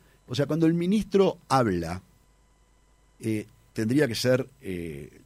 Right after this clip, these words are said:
digamos, en el ejercicio de una capacidad firme de ejecución y de acción en el campo. Y en este caso el campo de batalla, vale la pena decirlo.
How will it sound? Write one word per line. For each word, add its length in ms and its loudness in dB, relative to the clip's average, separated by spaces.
digamos, 480 -6
en 220 -6
el 60 -6
ejercicio 480 -2
de 140 2
una 440 -2
capacidad 680 -6
firme 480 0
de 100 -4
ejecución 680 -2
y 80 -4
de 80 -4
acción 320 -2
en 80 -2
el 140 -6
campo. 320 -12
Y 60 -8
en 40 -4
este 140 -4
caso 180 -2
el 60 -2
campo 220 -2
de 60 -2
batalla, 380 0
vale 160 -4
la 80 -6
pena 180 -8
decirlo. 420 -4